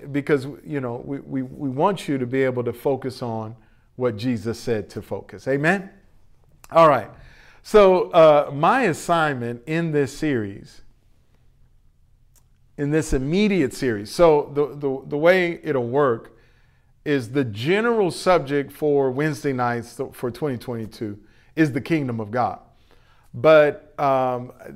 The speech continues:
God has given me something specific to focus on right now. So for this immediate series called The Kingdom,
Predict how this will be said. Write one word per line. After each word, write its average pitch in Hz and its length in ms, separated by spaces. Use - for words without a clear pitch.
God 160 440
has 139 200
given 143 400
me 139 280
something 175 500
specific 202 680
to 135 100
focus 156 460
on 123 180
right 123 260
now. 113 300
So 151 460
for 151 200
this 165 280
immediate 165 840
series 120 440
called 131 420
The 117 80
Kingdom, 117 680